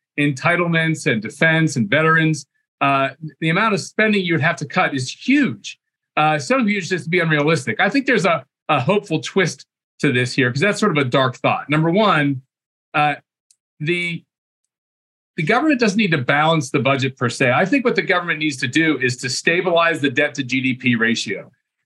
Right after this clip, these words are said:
Phil mentioned it's around a hundred and twenty-five percent. That's the gross number.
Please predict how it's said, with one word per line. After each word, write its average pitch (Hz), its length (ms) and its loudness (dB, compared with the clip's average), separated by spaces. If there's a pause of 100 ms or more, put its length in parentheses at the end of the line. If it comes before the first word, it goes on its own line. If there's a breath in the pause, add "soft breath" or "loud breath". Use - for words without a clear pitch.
(100)
Phil 214 160 4
mentioned 190 320 0
it's 156 140 -2
around 156 220 2
a - 20 2
hundred 160 200 2
and 156 80 2
twenty-five 135 520 0
percent. 123 380 -2
That's 190 280 0
the 190 120 0
gross 165 420 0
number. 135 460 0